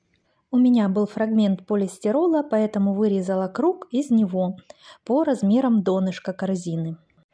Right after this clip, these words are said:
Размещаю его вовнутрь корзины, но приклеивать не буду, так как, возможно, со временем захочу что-то поменять и применить корзину для чего-то другого.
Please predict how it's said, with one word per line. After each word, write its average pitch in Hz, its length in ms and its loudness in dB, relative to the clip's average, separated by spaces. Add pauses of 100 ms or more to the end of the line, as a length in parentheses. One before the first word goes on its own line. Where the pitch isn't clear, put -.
(280)
Размещаю 226 680 0
его 202 220 -2
вовнутрь 214 500 0
корзины, 262 600 -2
но 214 180 4
приклеивать 254 640 -2
не 240 140 4
буду, 175 380 -2 (280)
так 202 140 -4
как, 202 160 -8
возможно, 196 460 0
со 202 140 -6
временем 285 480 2
захочу 208 460 -2
что-то 277 380 -6
поменять 185 560 -2
и - 20 -20
применить 196 540 0
корзину 247 440 0
для 185 140 -2
чего-то 208 460 -4
другого. 170 580 -4